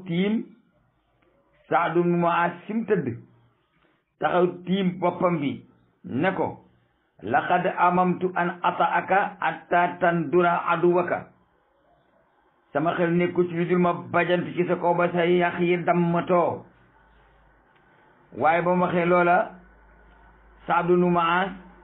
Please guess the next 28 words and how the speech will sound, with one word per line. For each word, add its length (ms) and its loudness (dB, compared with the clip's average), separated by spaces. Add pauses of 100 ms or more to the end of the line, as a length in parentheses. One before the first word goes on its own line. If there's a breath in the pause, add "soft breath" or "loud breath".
(920)
Xays 260 0
ibn 300 0
Saad 280 0
daa 260 4
jóg, 180 2 (1400)
te 120 0
moo 240 2
di 160 0
doomi 640 2
Saad 200 0
ibn 200 0
Muaz, 380 -2 (1500)
daa 180 2
di 120 0
ne 120 4
nikk 240 2
ci 260 -4
sikkimu 460 0
Sidina 380 0
Omar 220 2
bi, 220 -6 (1160)
ne 140 -2
ko, 220 0
"Wallahi 520 2
law 280 2
asasta 460 -2
min 220 0
ushara 540 -2